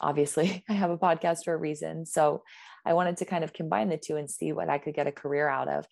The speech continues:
And that's when I found broadcasting and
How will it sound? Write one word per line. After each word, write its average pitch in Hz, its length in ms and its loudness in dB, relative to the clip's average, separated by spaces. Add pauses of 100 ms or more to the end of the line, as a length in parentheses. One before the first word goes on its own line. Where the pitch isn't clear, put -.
(240)
And 160 100 -2
that's 147 220 -2
when 151 80 -4
I 143 100 -4
found 143 460 -4
broadcasting 143 960 -4 (360)
and 143 540 2